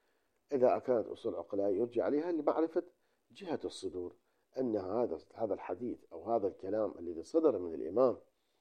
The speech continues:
صدر من، آه، لبيان الحكم الشرعي أو للتقية أو للامتحان أو ما شابه ذلك. بس هذا الظهور، إحراز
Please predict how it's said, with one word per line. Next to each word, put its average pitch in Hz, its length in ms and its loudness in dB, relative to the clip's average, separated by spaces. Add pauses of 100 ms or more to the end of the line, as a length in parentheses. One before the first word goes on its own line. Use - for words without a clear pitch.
(800)
صدر 107 560 2 (580)
من، 92 340 -4 (680)
آه، 57 760 -10 (200)
لبيان 98 480 6
الحكم 170 340 4
الشرعي 151 500 4 (640)
أو 123 300 4
للتقية 143 840 0 (260)
أو 120 200 2
للامتحان 113 840 -2
أو 131 80 0
ما 87 140 -4
شابه 107 480 -4
ذلك. - 160 -12 (1900)
بس - 220 0
هذا 220 260 12
الظهور، 131 640 8 (180)
إحراز 139 640 8